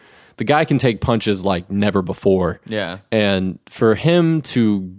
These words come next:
Speaker 1: land that in the fashion that he did and the time that he did, absolutely insane. So we've talked the fight to death. What do you wanna see next for Yair Rodriguez?
Speaker 2: <sighs> I don't know,
Speaker 1: 'Cause that's a,
Speaker 2: dude.
Speaker 1: he's, he was ranked fifteenth,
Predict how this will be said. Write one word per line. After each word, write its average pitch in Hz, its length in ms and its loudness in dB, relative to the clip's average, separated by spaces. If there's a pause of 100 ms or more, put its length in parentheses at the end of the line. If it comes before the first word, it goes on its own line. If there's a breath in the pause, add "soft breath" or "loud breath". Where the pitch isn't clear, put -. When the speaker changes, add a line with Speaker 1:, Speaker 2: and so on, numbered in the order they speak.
(120)
Speaker 1:
land 117 500 2
that 107 380 0
in 98 380 -8 (260 soft breath)
the 98 80 -6
fashion 123 540 0
that 107 140 2
he 104 80 0
did 104 260 2
and 95 100 -4
the 85 60 -8
time 110 380 -2
that 107 120 0
he 104 100 0
did, 98 380 -2 (1160 soft breath)
absolutely 117 560 0
insane. 73 500 -8 (140)
So 90 420 -2 (260)
we've 151 220 0
talked 127 260 -2
the 110 40 -8
fight 107 240 -2
to 92 60 -14
death. 90 340 -2
What 107 100 -2
do 113 40 -2
you 110 60 0
wanna 101 160 -2
see 101 180 -6
next 92 240 -4
for 95 140 -6
Yair 92 240 -2
Rodriguez? 90 580 -4 (1400 loud breath)
Speaker 2:
<sighs> - 80 -18 (1300 loud breath)
I 135 120 -8
don't 101 200 -12
know, 117 200 -2
Speaker 1:
'Cause 107 120 -2
that's 120 220 0
a, 139 60 0
Speaker 2:
dude. 135 140 -10
Speaker 1:
he's, 123 280 -2
he 131 120 0
was 131 140 0
ranked 120 260 -2
fifteenth, - 760 -6